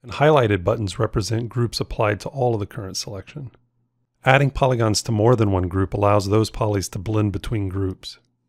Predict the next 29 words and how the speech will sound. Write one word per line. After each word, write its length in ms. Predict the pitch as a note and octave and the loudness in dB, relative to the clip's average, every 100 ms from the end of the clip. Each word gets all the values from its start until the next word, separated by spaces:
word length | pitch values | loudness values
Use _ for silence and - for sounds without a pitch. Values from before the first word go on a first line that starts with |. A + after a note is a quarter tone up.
| _ _ _ _ _ | _ _ _ _ _
Using 320 | B2 C3+ D#3+ | 0 4 4
key 220 | C#3+ D3+ | 2 0
modifiers 600 | C#3+ A#2 G2+ - G2+ F#2+ G#2+ | 2 4 2 0 0 0 -2
with 100 | - | -8
the 100 | - | -6
smoothing 400 | - C3 B2 G#2+ | -2 0 0 -2
group 240 | G2 F#2 | -4 -4
U 120 | A2+ G2 | -4 -4
I 140 | F#2+ | -2
enables 360 | G#2 A2 G#2 G2+ | -4 -4 -6 -6
you 100 | G#2+ | -4
to 80 | |
use 200 | G#2+ G#2 | -4 -4
it 80 | G#2+ | -4
as 120 | G2+ | -6
a 40 | G2 | -6
selection 520 | - A#2+ A#2 - A2+ | -6 -4 -6 -6 -10
tool. 360 | - A2+ G#2 - _ _ _ _ - | -10 -14 -16 -20 _ _ _ _ -4
Holding 280 | C#3+ C3+ | 0 2
Alt 340 | C3+ C3+ C#3+ B2 | 2 4 4 4
will 160 | G#2+ | 0
allow 200 | G#2 G#2 | 2 2
you 100 | G#2+ | 2
to 80 | G2+ | 0
select 380 | - A#2 A2+ - | -2 -2 -2 -4
polys 400 | - A2+ A2 G2 | -2 0 2 0
in 80 | F2+ | -4
a 40 | |
group. 440 | F2 F#2 F#2+ C#3+ | -4 -4 -4 -6